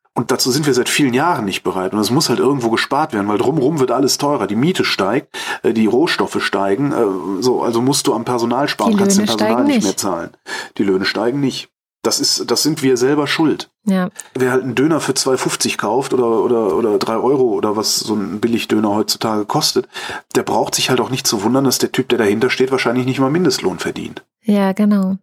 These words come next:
Speaker 1: Ja.
Speaker 2: Und ich fand's einfach so interessant, weil ich hatte die ganze Zeit das Gefühl, der Artikel erzählt halt auch so, ja, genau das, ne? Also der Druck steigt, die Preise müssen immer niedriger werden, es gibt einen Unterbietungswettbewerb eigentlich, also die Konkurrenz zwischen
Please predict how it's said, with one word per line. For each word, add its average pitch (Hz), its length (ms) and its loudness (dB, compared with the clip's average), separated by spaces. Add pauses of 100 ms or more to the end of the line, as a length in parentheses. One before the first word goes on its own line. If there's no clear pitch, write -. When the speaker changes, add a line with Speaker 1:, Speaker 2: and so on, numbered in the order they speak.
(520)
Speaker 1:
Ja. - 100 -4
Speaker 2:
Und 208 60 2
ich 208 120 0
fand's 254 160 -2
einfach 277 180 0
so - 80 0
interessant, 220 560 0
weil 190 140 2
ich 190 100 -2
hatte 208 200 0
die 202 80 0
ganze 196 240 0
Zeit 202 160 2
das 196 120 -2
Gefühl, 208 640 0
der - 220 -2
Artikel - 340 -2
erzählt 202 400 0
halt 185 120 0
auch 185 100 0
so, - 140 -2
ja, 175 140 2
genau 170 260 0
das, - 240 -4
ne? 214 120 2
Also 190 200 0
der 185 160 2
Druck 220 320 -2
steigt, - 640 0
die 180 180 2
Preise 185 480 0
müssen 185 260 0
immer 180 200 0
niedriger 202 560 2
werden, 175 320 2
es 175 140 -4
gibt - 160 -8 (120)
einen 196 60 -4
Unterbietungswettbewerb 185 1160 0
eigentlich, 170 360 -4
also 165 140 0
die 175 120 -2
Konkurrenz 185 680 0
zwischen 190 520 2